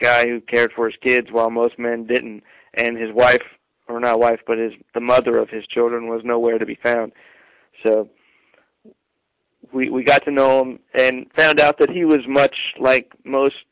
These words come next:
non-Christians, just finding a way to fill all of his selfish desires. Uh, he loved his kids passionately, but he was pretty much, you know,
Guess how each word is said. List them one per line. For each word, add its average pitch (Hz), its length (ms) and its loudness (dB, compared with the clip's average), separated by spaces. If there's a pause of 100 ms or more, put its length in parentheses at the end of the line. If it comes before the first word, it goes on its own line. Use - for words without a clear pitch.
(160)
non-Christians, 131 920 -2
just 131 160 -2 (160)
finding 131 380 -2
a 123 60 -2
way 127 240 4
to 123 160 -8 (120)
fill 135 180 2
all 127 300 0
of 120 60 -16
his 123 260 -6 (920)
selfish 127 360 2
desires. 123 580 2 (440)
Uh, 117 120 -4
he 117 140 -4
loved 127 260 4
his 120 120 -6 (100)
kids 131 260 2
passionately, 123 560 0
but 120 220 0
he 123 80 -4
was 120 160 -6 (800)
pretty 127 180 -2
much, 123 280 0 (480)
you 123 120 -10
know, 110 240 -6